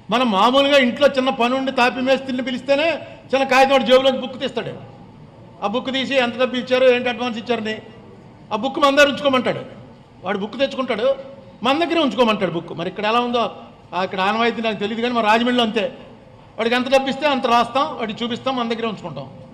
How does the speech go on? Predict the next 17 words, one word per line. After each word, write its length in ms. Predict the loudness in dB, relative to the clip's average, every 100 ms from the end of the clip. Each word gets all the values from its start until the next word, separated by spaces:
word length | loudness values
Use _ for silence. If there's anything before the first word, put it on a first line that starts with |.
| -20 -20 -20 -20 -20 -20 -20 -20 -20 -20 -20 -20 -20 -20 -20 -8
ఆ 240 | 2 4 6
రాష్ట్ర 360 | 6 6 4
ప్రభుత్వం, 380 | 4 4 4 2
కేంద్ర 280 | 4 4 4
ప్రభుత్వం 380 | 2 0 0 0
పోలవరం 640 | 4 6 8 8 8 6 6 0 -14 -18 -12 -2
నా 140 | 0
యాభై 360 | 4 4 8 8
వేలు, 220 | 8 6
నలభై 300 | 4 6 6
వేల 180 | 8 6
కోట్ల 280 | 4 0 2
ప్రాజెక్టుకి 480 | 4 4 4 2
అలాంటి 260 | 4 6 4
బుక్ 200 | 0 -2
కూడా 240 | 4 4
లేదు. 300 | 8 8 6